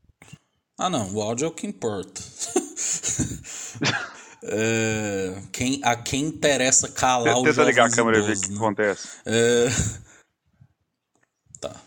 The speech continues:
Speaker 1: peraí. Gente, programa ao vivo é assim, né?
Speaker 2: Tá tendo muito delay, eu tô fa-, eu, cê, tá tendo muito silêncio, que aí cê fala, eu falo, tá tendo muito delay.
Speaker 1: Cê tá me ouvindo em tempo real?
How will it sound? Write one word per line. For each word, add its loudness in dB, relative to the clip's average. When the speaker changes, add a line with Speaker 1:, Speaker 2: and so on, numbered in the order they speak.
Speaker 1:
peraí. -14
Gente, -2
programa 0
ao 2
vivo -2
é 2
assim, 2
né? -6
Speaker 2:
Tá 6
tendo 4
muito 4
delay, 6
eu 6
tô 0
fa-, 8
eu, 6
cê, -2
tá 8
tendo 6
muito 4
silêncio, 0
que 0
aí 2
cê -4
fala, 6
eu 4
falo, 2
tá 0
tendo 2
muito 0
delay. -2
Speaker 1:
Cê -2
tá -4
me -6
ouvindo -6
em -8
tempo -8
real? -4